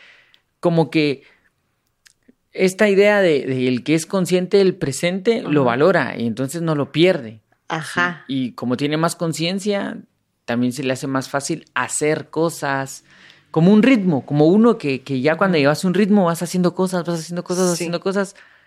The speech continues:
Speaker 1: y ese ritmo se pierde y, ah, la gran, cómo cuesta como re-,
Speaker 2: Volver a empezar,
Speaker 1: volver a
Speaker 2: ajá.
Speaker 1: retomarlo. Es como esa posesión del presente,
Speaker 2: Sí.
Speaker 1: de saber en dónde estás.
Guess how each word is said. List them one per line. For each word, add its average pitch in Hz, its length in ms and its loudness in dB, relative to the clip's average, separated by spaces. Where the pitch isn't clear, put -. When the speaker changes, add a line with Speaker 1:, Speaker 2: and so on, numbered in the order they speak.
Speaker 1:
y 156 200 2
ese 160 200 2
ritmo 185 300 2
se 175 140 -4
pierde 226 420 4
y, 120 160 0
ah, 131 180 0
la 110 140 0
gran, 131 220 -4
cómo 139 220 -6
cuesta 151 280 -6
como 147 180 -6
re-, 180 60 -2
Speaker 2:
Volver 175 200 -2
a 180 40 0
empezar, 123 280 -2
Speaker 1:
volver 135 220 -2
a 147 60 0
Speaker 2:
ajá. 147 120 -6
Speaker 1:
retomarlo. 139 560 -6
Es - 120 -14
como 185 200 -2
esa 202 240 -4
posesión 160 680 -2
del 127 160 -4
presente, 123 720 -12
Speaker 2:
Sí. 165 340 -12
Speaker 1:
de 123 140 -10
saber 123 260 -2
en 139 180 -2
dónde 151 360 0
estás. - 500 -10